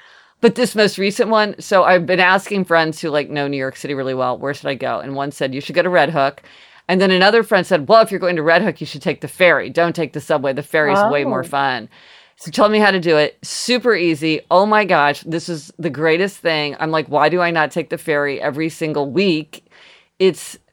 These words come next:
Speaker 1: just very easy. And, and, and Elizabeth, you know what it reminded me of? You know how we, we were talking once about, or, or many times about this idea that your house may have a feature that you never use. Like,
Speaker 2: Yeah.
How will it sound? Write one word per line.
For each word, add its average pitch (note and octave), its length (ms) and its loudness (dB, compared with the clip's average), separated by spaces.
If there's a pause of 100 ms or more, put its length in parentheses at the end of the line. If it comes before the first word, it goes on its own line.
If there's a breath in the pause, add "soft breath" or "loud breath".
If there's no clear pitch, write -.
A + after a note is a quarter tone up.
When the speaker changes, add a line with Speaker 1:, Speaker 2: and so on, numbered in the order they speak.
(320)
Speaker 1:
just F#3 220 -6
very G3 360 4
easy. F3+ 400 -2
And, F3+ 220 -4 (100)
and, D#3 220 -4 (420 soft breath)
and B3+ 140 4
Elizabeth, C#4 400 -2
you C4 80 -4
know C#4+ 80 -6
what D4+ 100 -2
it D4 40 0
reminded G#3 340 -2
me G3+ 100 -2
of? G3 160 -2
You G3+ 100 -8
know B3 140 -4
how A#3 180 -2
we, A3 300 -4
we F#3 180 -2
were E3+ 140 -2
talking D#3+ 400 -2
once D3+ 320 -6
about, C#3+ 580 -2
or, D3 200 -4 (180)
or D#3 100 -6
many D#3 280 -4
times C#3 280 -4
about D3+ 380 -2
this D#3+ 160 -6
idea E3+ 300 2
that D3 160 2
your D#3+ 140 -2
house D#3 460 0
may E3+ 140 -4
have D#3 200 0
a D3+ 40 -4
feature D#3+ 440 -6
that D3+ 180 0
you D3 100 -6
never C#3+ 240 -4
use. C#3+ 380 -2
Like, G#3 80 4
Speaker 2:
Yeah. F#3 300 0